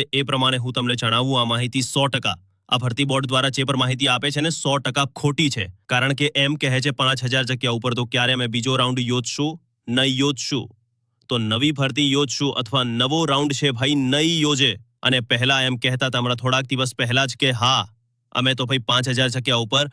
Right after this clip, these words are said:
નવો રાઉન્ડ યોજશું અને બધા ઉમેદવારોની માંગ છે સંતોષ આવશે. પરંતુ મિત્રો હવે એવું લાગે છે કે આ પાંચ હજાર જગ્યા ઉપર જો નવો રાઉન્ડ આવી જાય તો ભાઈ આપણા માટે સારા સમાચાર કહી શકાય. અને મિત્રો એ આવશે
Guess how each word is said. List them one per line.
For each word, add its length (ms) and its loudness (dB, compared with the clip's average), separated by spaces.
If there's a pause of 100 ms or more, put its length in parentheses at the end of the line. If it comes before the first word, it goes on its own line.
(180)
નવો 300 2
રાઉન્ડ 260 0
યોજશું 600 0 (260)
અને 140 0
બધા 360 -2
ઉમેદવારોની 600 0
માંગ 380 2
છે 260 0 (240)
સંતોષ 720 -2
આવશે. 440 0 (520)
પરંતુ 320 0
મિત્રો 280 0
હવે 280 0
એવું 240 2
લાગે 220 2
છે 140 -2
કે 160 -2
આ 200 0
પાંચ 280 2
હજાર 200 0
જગ્યા 460 -2
ઉપર 200 0
જો 140 0
નવો 300 0
રાઉન્ડ 320 0
આવી 220 4
જાય 180 0
તો 180 -4
ભાઈ 220 -2
આપણા 300 0
માટે 240 -2
સારા 400 0
સમાચાર 420 -2
કહી 120 -4
શકાય. 320 -6 (320)
અને 140 0
મિત્રો 400 -2
એ 80 2
આવશે 400 0